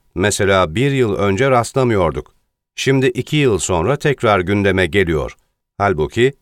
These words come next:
mültecilerle ilgili ortada yeni bir gelişme yok. Fakat birileri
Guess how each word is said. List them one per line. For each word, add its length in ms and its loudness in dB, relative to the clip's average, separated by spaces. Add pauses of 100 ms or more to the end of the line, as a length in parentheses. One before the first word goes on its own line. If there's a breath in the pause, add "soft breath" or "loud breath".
mültecilerle 1000 0
ilgili 500 -2 (100)
ortada 500 0
yeni 420 -2
bir 60 -2
gelişme 500 -2
yok. 380 -2 (320)
Fakat 480 -2
birileri 640 0